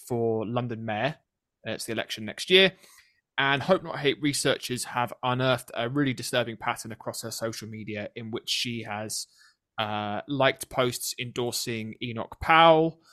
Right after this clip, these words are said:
um, Islamophobic tropes about Sadiq Khan. She's supported the myth that the twenty twenty American election was stolen from Donald Trump.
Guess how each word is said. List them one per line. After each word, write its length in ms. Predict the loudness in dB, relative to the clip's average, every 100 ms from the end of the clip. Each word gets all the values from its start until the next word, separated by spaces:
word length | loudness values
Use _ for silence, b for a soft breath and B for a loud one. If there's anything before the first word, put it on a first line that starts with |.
| b b _ -8
um, 280 | -6 -6 -6
Islamophobic 760 | -2 -2 -2 2 2 0 -6
tropes 420 | 0 4 4 2
about 180 | -2 -2
Sadiq 400 | -2 -6 -8 -10
Khan. 460 | -4 2 4 4 0
She's 420 | -4 -6 -6 -8 -6
supported 800 | -8 -4 0 0 0 -6 -6
the 60 | -10
myth 360 | -4 -4 -4 -10
that 160 | -14
the 240 | -10 -10 -10
twenty 240 | -10 -10
twenty 300 | -8 -8 -8
American 340 | -6 -6 -8 -10
election 400 | -8 -6 -8 -8
was 140 | -8
stolen 480 | -4 2 2 2 -2
from 180 | -6 -4
Donald 300 | -4 -4 -6
Trump. 380 | -4 -4 -6